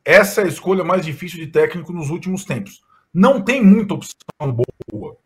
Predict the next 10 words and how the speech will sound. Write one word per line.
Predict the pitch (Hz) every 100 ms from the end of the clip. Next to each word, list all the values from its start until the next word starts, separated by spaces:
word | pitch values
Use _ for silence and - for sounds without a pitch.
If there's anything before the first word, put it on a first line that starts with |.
| _ _ _ _ _
É, | 101 110
então | -
o | 185
São | 208 196
Paulo | 202
vai | 196 214
tentar | 233 202 196 208
alguma | 202 208 233 214
coisa | 214 214 196 226 202 156
diferente. | 170 202 - 254 233 202 131 98 98